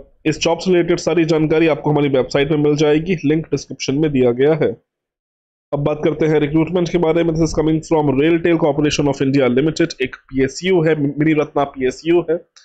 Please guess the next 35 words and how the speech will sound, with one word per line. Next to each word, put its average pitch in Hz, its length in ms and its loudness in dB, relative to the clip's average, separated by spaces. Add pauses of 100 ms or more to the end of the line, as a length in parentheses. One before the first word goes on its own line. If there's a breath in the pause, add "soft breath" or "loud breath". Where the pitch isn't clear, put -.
(340 loud breath)
Ministry 156 320 0
of 156 180 0
Railways 156 360 2
के 170 120 -2
under 156 240 2
आता 147 280 0
है। 156 240 -4 (1300)
यहाँ 180 200 0
पे 233 160 2
से 247 140 0
graduate 160 540 2
और 208 140 0
technical 170 360 0
अप-, 185 320 -4
apprenticeship 160 580 -2
के 170 60 -2
लिए 160 100 2
recruitment 156 540 0
निकल 139 240 2
के 135 140 -2
आ 127 160 2
रही 147 240 2
है। 151 180 2
जैसे 135 260 0
कि 131 140 -2
आप 123 180 -2
देख 151 140 0
सकते - 280 -4
हैं, 160 200 0
graduate 139 400 2
और 139 140 0
diploma 143 400 0
engineering 143 480 0
के 156 100 0
लिए 156 260 4